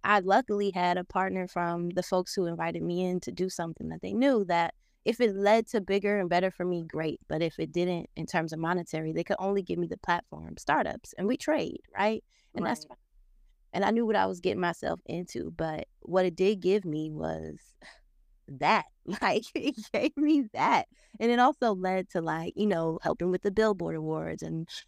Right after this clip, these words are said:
Speaker 1: you know, the press tour to promote Last Last. And then <laughs> that was the biggest year he's had. And prior to that, Afrobeats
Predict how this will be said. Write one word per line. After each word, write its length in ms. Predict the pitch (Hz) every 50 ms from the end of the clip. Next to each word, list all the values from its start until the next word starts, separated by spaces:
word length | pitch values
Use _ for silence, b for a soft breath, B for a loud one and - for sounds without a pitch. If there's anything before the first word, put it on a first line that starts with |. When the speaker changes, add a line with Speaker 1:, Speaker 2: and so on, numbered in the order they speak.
| B _ -
Speaker 1:
you 80 | -
know, 100 | 196 180
the 100 | 180 185
press 280 | 185 - 233 196 196 -
tour 160 | - 175 170
to 80 | 165 165
promote 400 | - - 226 185 175 175 175 165
Last 320 | 175 175 180 180 - -
Last. 500 | 208 220 220 190 170 165 165 - - -
And 180 | - 165 170 165
then 380 | 170 175 165 170 170 165 165 -
<laughs> 20 | -
that 360 | 180 233 - - 262 226 -
was 300 | 220 311 269 - - - -
the 100 | - 330
biggest 480 | 247 - 254 277 302 330 339 339 294 -
year 260 | 220 247 269 262 330
he's 220 | 311 302 254 240
had. 440 | - 247 - 339 370 220 180 180 175
And 180 | 175 180 180 180 b b b b b -
prior 260 | - 269 233 240 240 240
to 120 | - 240
that, 260 | 220 226 233 233 226 - -
Afrobeats 600 | - 214 226 - 214 196 202 208 208 202 _